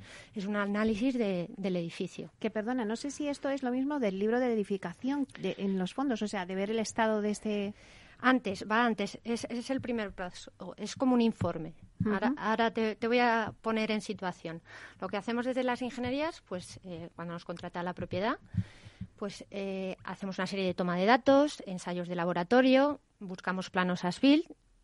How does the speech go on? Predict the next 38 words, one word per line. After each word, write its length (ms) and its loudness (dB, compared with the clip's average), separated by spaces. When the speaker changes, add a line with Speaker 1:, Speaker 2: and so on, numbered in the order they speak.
Speaker 1:
en 60 -18
función 300 -8
de 100 2
eso 160 0
hacemos 300 -4
un 80 -4
cálculo 440 0
de 80 -4
la 60 -6
estructura, 540 2
un 140 0
modelado, 540 2
y 280 -2
analizamos 580 -4
la 80 0
capacidad 420 -2
portante 460 2
de 100 6
los, 380 -2
de 180 0
los 180 -2
edificios. 560 -6
Y 140 -8
vemos 420 -4
dónde 280 0
estamos, 480 -8
qué 120 -2
le 120 2
pasa 380 -6
a 40 -6
mi 140 -8
edificio, 460 -8
cuáles 280 2
son 160 0
sus 200 0
debilidades. 840 -4
Speaker 2:
Ujú. 320 -2
Speaker 1:
Entonces, 360 -4